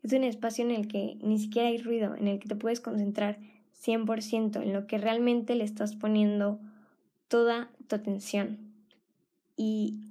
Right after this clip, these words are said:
además fomenta muchísimo el aprendizaje, o sea, tienes mucha más retención del conocimiento que podrías hacer, o sea, que se percibe en esos veinte minutos del día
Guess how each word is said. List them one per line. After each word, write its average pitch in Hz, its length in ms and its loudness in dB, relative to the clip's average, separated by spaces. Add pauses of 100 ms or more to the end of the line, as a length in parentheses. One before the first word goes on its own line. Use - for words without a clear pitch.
(460)
además 269 320 2
fomenta 285 460 2
muchísimo 247 580 0
el 214 100 2
aprendizaje, 202 680 -2
o 202 80 -8
sea, 208 300 -4 (600)
tienes 247 440 2 (1120)
mucha 226 320 0
más 226 220 2
retención 214 560 2
del 214 140 2
conocimiento 208 680 0
que 220 100 -2
podrías 202 420 2
hacer, 214 360 0 (460)
o 208 80 -4
sea, 214 220 -2 (240)
que 214 100 -2
se 208 100 2
percibe 214 720 0 (200)
en 202 140 0
esos 208 260 -2
veinte 208 240 2
minutos 208 300 2
del 196 160 -2
día 208 280 2